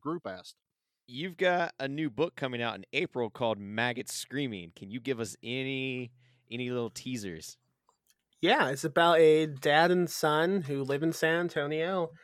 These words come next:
Speaker 3: Um, the, the, what do you call it? A, a, a divorced household. So the mom lives separately.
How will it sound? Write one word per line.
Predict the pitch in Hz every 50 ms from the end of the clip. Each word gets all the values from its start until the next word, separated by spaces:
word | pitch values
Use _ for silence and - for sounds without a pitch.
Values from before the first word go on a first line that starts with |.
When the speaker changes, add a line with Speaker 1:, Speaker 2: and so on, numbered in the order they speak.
| - 165 _ _ _ _ _ -
Speaker 3:
Um, | - 147 147 147 143 139 135 135 131 127 131
the, | 139 143 135 135 135 131 131 131 127 127 120 127 -
the, | - 147 131 131 131 131 131
what | 135 160
do | 147
you | 135
call | 135 - - - 123 123
it? | 113 95
A, | 104 113 113 117 117 113
a, | 120 123 123 131
a | 139
divorced | 139 147 139 139 156 156 165 170 170 - -
household. | - - 147 156 151 - - 147 151 165 160 151
So | - 135
the | 135
mom | 139 139 135 143 143 147 156 151 147 135
lives | 151 147 143 143 -
separately. | - - 147 139 - 151 147 143 151 156 156 151 156 156